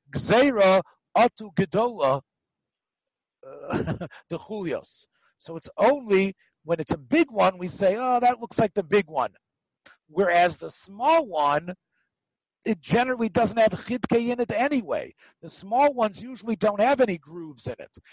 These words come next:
So usually there's no reason to make a gzeira atu another one. Yochanan felt that even so, this one had grooves, and therefore you should not move that. Whereas Rosh Lakish says the gzeira did not include it.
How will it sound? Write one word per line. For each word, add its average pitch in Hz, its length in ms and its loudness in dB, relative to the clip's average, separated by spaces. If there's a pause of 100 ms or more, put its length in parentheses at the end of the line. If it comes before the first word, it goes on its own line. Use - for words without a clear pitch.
(160)
So 214 300 -10
usually 247 500 -8
there's 208 200 -6
no 247 180 -10
reason 233 300 -4
to 220 100 0
make 240 180 0
a 226 80 -2
gzeira 202 540 2 (120)
atu 202 380 0 (100)
another 151 400 -2
one. 247 200 0 (460)
Yochanan 226 600 0
felt 202 340 4 (720)
that 160 120 0 (340)
even 208 380 2
so, 151 580 -2 (280)
this 196 260 -10
one 160 140 -8
had 202 340 2
grooves, 226 520 -14 (280)
and 139 120 -16
therefore 185 480 0
you 156 140 -14
should 151 240 -20
not 156 320 0 (500)
move 156 260 -14
that. - 260 -6
Whereas 101 260 -12
Rosh 110 160 -20
Lakish 233 380 0
says 180 340 0 (300)
the 170 80 -6
gzeira 196 420 0
did 170 160 -4
not 156 240 2
include 139 480 -18
it. - 100 -16